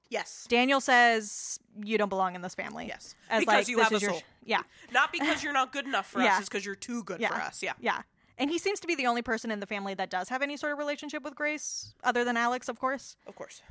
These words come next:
Speaker 2: Because she, like, specifically references how he, like, hits on her and stuff.
Speaker 1: Yeah.
Speaker 2: <laughs>
Speaker 1: And
Speaker 2: Okay,
Speaker 1: his,
Speaker 2: Daniel.
Speaker 1: and his drinking problem.
Speaker 2: Yeah,
Speaker 1: Yeah.
Speaker 2: yeah. But,
Speaker 1: Yeah.
Speaker 2: and then it's after that that Alex is like, "No, but he's right. You really don't have to do this." But neither of them are ever like,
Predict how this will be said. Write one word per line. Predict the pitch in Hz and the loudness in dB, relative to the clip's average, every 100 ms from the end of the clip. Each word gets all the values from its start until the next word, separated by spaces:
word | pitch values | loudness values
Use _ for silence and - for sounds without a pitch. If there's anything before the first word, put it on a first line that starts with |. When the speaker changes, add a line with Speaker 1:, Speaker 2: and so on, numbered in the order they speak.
| - | -10
Speaker 2:
Because | 233 202 190 - - _ _ _ | -4 -4 -4 -10 -12 _ _ _
she, | - 240 202 | -6 -2 0
like, | 196 | -2
specifically | - 208 202 175 190 | -4 -6 -6 -6 -4
references | 180 170 196 190 185 | -4 -4 -10 -10 -4
how | 202 | -2
he, | 175 | -2
like, | 196 196 | -2 -2
hits | - 254 | -2 -2
on | 233 226 | 0 4
her | 285 | 4
and | 339 | 4
stuff. | - 254 - - | 4 4 4 -2
Speaker 1:
Yeah. | 807 - - | 0 0 -2
Speaker 2:
<laughs> | - 202 | -8 -4
Speaker 1:
And | 233 | 6
Speaker 2:
Okay, | 302 294 | 8 8
Speaker 1:
his, | 240 | 8
Speaker 2:
Daniel. | 220 220 220 | 6 10 10
Speaker 1:
and | 269 | 8
his | 240 214 | 2 -2
drinking | 196 180 175 | -6 -6 -8
problem. | 170 165 175 196 | -6 -6 -6 0
Speaker 2:
Yeah, | 247 180 | 4 6
Speaker 1:
Yeah. | |
Speaker 2:
yeah. | 220 226 - 277 | 8 6 6 4
But, | 240 226 | 6 6
Speaker 1:
Yeah. | 202 - - - | 0 -12 -2 6
Speaker 2:
and | 330 | 8
then | 339 330 | 8 6
it's | 339 | 4
after | 339 294 | 4 6
that | 302 262 | 8 8
that | 233 | 6
Alex | 233 226 233 | 4 4 0
is | 226 | 0
like, | 214 202 | 2 2
"No, | 220 226 | 2 2
but | 190 208 | 2 -4
he's | 226 | -4
right. | 208 185 | -2 -2
You | - 208 | -4 -8
really | 196 196 196 | -4 -2 0
don't | 196 | -2
have | 196 175 - | -2 -4 -4
to | 185 175 175 170 _ _ _ 185 170 | -4 -2 -2 -6 _ _ _ -20 -8
do | 202 185 | -6 -4
this." | 165 175 - - - - - | -6 -8 -8 -10 -14 -16 -4
But | - 294 | 2 4
neither | 381 719 719 226 | 6 6 6 2
of | 208 | 2
them | 214 220 | 0 2
are | 254 | 2
ever | 254 254 | 2 2
like, | 247 240 233 | 4 2 2